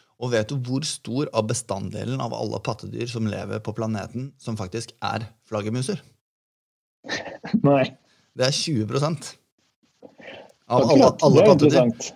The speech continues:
Speaker 1: Ja, og det er her det blir veldig interessant, for det har jo vært veldig mye mas om disse matmarkedene i Kina og så videre, og at, ja, disse virusene kommer fra Kina, og det er selvfølgelig bare tull,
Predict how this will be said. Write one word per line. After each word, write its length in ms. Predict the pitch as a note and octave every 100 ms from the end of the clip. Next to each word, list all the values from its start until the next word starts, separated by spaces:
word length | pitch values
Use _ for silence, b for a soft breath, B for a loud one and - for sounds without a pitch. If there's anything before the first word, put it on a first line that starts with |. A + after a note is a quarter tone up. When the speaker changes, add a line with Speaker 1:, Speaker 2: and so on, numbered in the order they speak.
| -
Speaker 1:
Ja, 140 | A#2
og 160 | C3 A#2
det 80 | A#2+
er 100 | A#2
her 240 | C#3 F3+ C#3
det 140 | C3
blir 140 | C3 C3+
veldig 240 | B2 G2+ G#2
interessant, 340 | G2 G2 C#3
for 160 | B2+ A2
det 160 | A2+ A#2
har 220 | G#2+ A#2
jo 80 | A#2+
vært 160 | -
veldig 240 | B2 G#2 G#2+
mye 100 | A2
mas 400 | A2+ G#2+ G2 G#2+ -
om 80 | A#2+
disse 380 | A2 - G#2+ G#2+ G#2+ b b b A2+
matmarkedene 960 | B2+ G#2+ - A2 G2+ G#2 A2 G#2 A2+
i 60 | A#2
Kina 380 | - G#2+ G2+ G#2
og 80 | A2
så 80 | G2+
videre, 300 | G2 G#2+ A2+
og 140 | G#2
at, 180 | G#2 - - _ _ _
ja, 160 | A2 A#2
disse 180 | A2 A2
virusene 420 | G#2 G2 G#2 A#2 G#2+
kommer 260 | F#2+ G2 F#2+
fra 100 | A2
Kina, 380 | - G2 A2 A2+
og 80 | A2+
det 60 | A#2+
er 140 | A2
selvfølgelig 340 | A2+ G#2+ G#2+
bare 160 | G#2+ A2 -
tull, 160 | A#3+